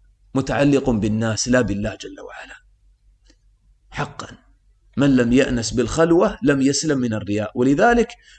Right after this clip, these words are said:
من أراد الإخلاص عليه أن يأنس بالخلوة بالله جل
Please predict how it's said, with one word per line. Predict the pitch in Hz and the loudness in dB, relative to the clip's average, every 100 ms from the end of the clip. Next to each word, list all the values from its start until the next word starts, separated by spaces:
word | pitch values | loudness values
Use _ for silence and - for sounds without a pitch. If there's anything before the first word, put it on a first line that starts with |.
| - | -4
من | 147 151 | 0 2
أراد | 202 240 208 | 4 4 4
الإخلاص | 214 - 196 226 262 - - - _ _ _ _ _ - | 2 0 2 4 4 2 -6 -12 _ _ _ _ _ -2
عليه | 151 175 156 147 143 | 2 4 4 2 0
أن | 135 | 2
يأنس | 147 143 156 147 | 4 4 0 -2
بالخلوة | - 110 131 135 143 | -2 -4 -2 0 2
بالله | 110 104 107 107 | 2 -2 -4 -8
جل | - - | -14 -16